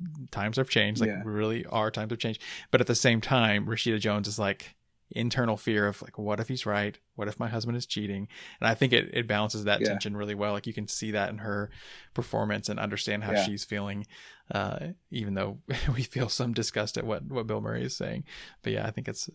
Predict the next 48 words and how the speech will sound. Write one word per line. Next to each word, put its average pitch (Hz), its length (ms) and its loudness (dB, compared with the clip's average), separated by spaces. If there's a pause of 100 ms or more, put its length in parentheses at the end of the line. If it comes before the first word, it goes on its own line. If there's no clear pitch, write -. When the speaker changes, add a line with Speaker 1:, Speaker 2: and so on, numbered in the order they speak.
(120)
Speaker 1:
it's - 160 -8
a 113 60 -4
nicely 101 300 -2
Speaker 2:
Yeah. - 60 -8
Speaker 1:
complex, 107 640 -6
uh, 139 360 -4 (360)
kind 113 160 -6
of 110 80 -6
thing. 117 260 -6 (520)
Speaker 2:
And 127 160 2
I, 117 240 4
and 123 120 4
I 117 120 6
do 143 260 -2
think, 139 360 2 (380)
I 127 120 6
think 160 360 -2
only 143 420 8
Bill 127 280 6
Murray 113 480 6
could - 220 -12
play 104 240 2
this 92 220 -2
kind 95 220 0
of 85 120 -2
role 90 240 4
Speaker 1:
Mm-hmm. 95 80 0
Speaker 2:
in 87 160 -6
twenty 92 320 -2
twenty. 85 420 -4 (100)
Speaker 1:
Yeah, 110 300 2
oh, 110 160 -4
yeah. 113 60 4
Speaker 2:
Because 113 340 4
I 113 140 0 (100)
feel 139 160 2
like, 127 220 6
because 165 380 6
it's 160 160 4
Bill 175 240 6
Murray, 175 340 2
you 127 120 4
feel 139 220 4
safe. 113 460 6 (100)
You, 123 140 0
you 139 140 6
Speaker 1:
Mm. 113 100 4
Speaker 2:
don't, 151 220 2